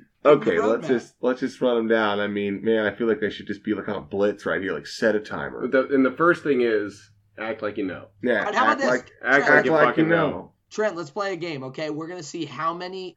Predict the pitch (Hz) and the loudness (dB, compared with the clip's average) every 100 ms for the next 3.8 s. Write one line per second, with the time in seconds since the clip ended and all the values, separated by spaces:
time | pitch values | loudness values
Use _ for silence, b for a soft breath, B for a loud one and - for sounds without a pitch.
0 | 143 147 151 165 160 156 156 151 156 147 | -12 -8 -6 -6 -6 -8 -8 -6 -8 -8
1 | 151 139 147 143 147 143 143 143 127 127 | -10 -10 -8 -8 -8 -8 -6 -6 -8 -10
2 | 127 156 156 139 - 151 170 165 175 165 | -8 -6 -6 -10 -6 -4 -4 -6 -10 -10
3 | 165 143 156 151 151 139 127 120 | -12 -14 -14 -12 -14 -14 -14 -16